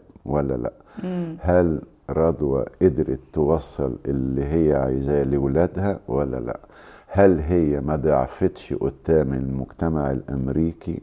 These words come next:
Speaker 1: ولا لأ؟" وانت نجحتي
Speaker 2: الحمد
Speaker 1: يعني،
Speaker 2: لله
Speaker 1: بفضل
Speaker 2: يعني،
Speaker 1: الله
Speaker 2: آه.
Speaker 1: يعني. مم.
Speaker 2: بس، آه، لا، هو كان الم-، يعني الم-، المفهوم م-، غلط. فالم-، فالمجتمع الصغير اللي أنا اتحطيت فيه، المفهوم عن المسلمين والحجاب كان غلط. فلما لقوا إن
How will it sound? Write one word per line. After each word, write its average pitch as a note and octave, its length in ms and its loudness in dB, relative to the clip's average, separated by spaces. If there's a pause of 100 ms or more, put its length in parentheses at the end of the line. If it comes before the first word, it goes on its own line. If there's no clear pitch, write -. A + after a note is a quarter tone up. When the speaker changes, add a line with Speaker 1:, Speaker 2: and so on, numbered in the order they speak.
(100)
Speaker 1:
ولا C#2+ 300 0
لأ؟" A1+ 200 -6 (520)
وانت F2 240 -2
نجحتي - 400 -8
Speaker 2:
الحمد - 220 0
Speaker 1:
يعني، - 160 2
Speaker 2:
لله A3 160 0
Speaker 1:
بفضل - 180 4
Speaker 2:
يعني، - 160 6
Speaker 1:
الله D#2 200 6
Speaker 2:
آه. - 100 6
Speaker 1:
يعني. G3 160 -2 (420)
مم. G3 60 -2
Speaker 2:
بس، G#3+ 240 -4
آه، G#3 680 4 (360)
لا، D#4+ 140 10
هو G4 140 6
كان D#4+ 220 4
الم-، C#4+ 200 0
يعني B3+ 360 4
الم-، A#3+ 580 0
المفهوم A3+ 840 2
م-، G#3 40 2
غلط. G3 680 2 (480)
فالم-، G3 360 4
فالمجتمع A3+ 600 6
الصغير B3 420 6
اللي A3+ 100 4
أنا A3+ 120 2
اتحطيت F#3 400 -6
فيه، B3+ 160 -2
المفهوم C#4+ 500 0
عن A#3+ 120 6
المسلمين A3 580 0
والحجاب G#3 380 2
كان G#3+ 220 -4
غلط. F3 280 4
فلما A#3+ 1120 2
لقوا C#4 240 8
إن A3 440 2